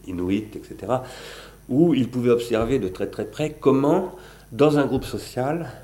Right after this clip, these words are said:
s'expo-, s'expriment des tendances techniques, euh, qui sont inhérentes à la vie humaine. Euh, vous savez que Leroy-Gourhan a fait, moi, pour moi c'est une découverte scientifique,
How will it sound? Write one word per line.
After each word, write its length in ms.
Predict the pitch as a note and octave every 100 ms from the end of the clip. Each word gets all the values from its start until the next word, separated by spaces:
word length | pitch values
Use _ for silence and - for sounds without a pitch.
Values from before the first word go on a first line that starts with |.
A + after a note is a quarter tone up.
| - - - -
s'expo-, 640 | - A#2+ - - F3 F3 -
s'expriment 460 | - - - F#3
des 120 | A2
tendances 420 | - D#3 E3 D#3 -
techniques, 580 | G2+ - G2 - - - - - - - - - - - - - G2+
euh, 240 | F#2 F2+
qui 200 | - A#2+
sont 280 | - D3 -
inhérentes 680 | E3 E3+ D#3+ C#3 D#3+ F#3 - -
à 120 | A2
la 100 | G#2+
vie 200 | G#2 A#2
humaine. 420 | G#2 F#2 F2+ D#2+ F2 - - -
Euh, 380 | F#2 F#2 F2 E2+
vous 60 | F2+
savez 200 | - A2
que 80 | G#2
Leroy-Gourhan 640 | F#2+ F#2+ G2 G#2 B2+ B2
a 180 | D#2+ D2+ -
fait, 120 | E2 - - - - G2+
moi, 160 | F#2 - - - -
pour 120 | -
moi 140 | F#2
c'est 160 | F2+ D2
une 200 | D#2+ D2+
découverte 420 | F2 F#2 G2+ G2
scientifique, 500 | - F#2 B2 D#3+ E3